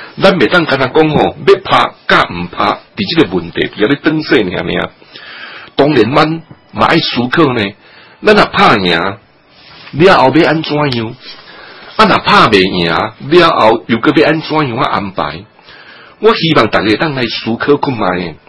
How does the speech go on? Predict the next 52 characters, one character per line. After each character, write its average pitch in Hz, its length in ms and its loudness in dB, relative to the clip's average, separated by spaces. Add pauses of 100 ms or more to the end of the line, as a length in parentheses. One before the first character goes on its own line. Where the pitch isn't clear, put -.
(560)
我 202 140 4
提 123 300 2
出 - 180 0
的 135 140 4
即 175 160 2
个 139 40 -4
美 160 220 -6
国 - 220 -2
的 127 160 2
做 147 260 2
法， 107 240 0 (180)
其 135 160 -2
实 - 280 -2 (160)
这 170 100 2 (140)
甲 156 260 2
咱 151 280 0 (240)
阮 165 580 2
啊， 151 100 -12 (360)
阮 156 260 2
西 113 260 0
南 143 240 2
亚 143 140 4
族 156 140 2
的 117 100 2
传 110 340 -2
统 156 180 2 (240)
是 - 280 0
足 185 120 2
相 110 320 2
像 87 400 0
的。 85 140 -10 (1200)
因 190 220 4
即 233 120 2
个 202 120 6
民 165 240 0
选 196 340 2
的 - 140 -2
官 135 280 2
员， 95 280 0
就 101 100 2
若 156 200 2
亲 135 220 0
像 104 200 -2
吼， 98 160 2
阮 160 180 0
西 151 280 0
南 151 240 2
亚 156 120 2
族 151 140 0
的 127 140 2
族 - 280 -2
人， 90 240 -6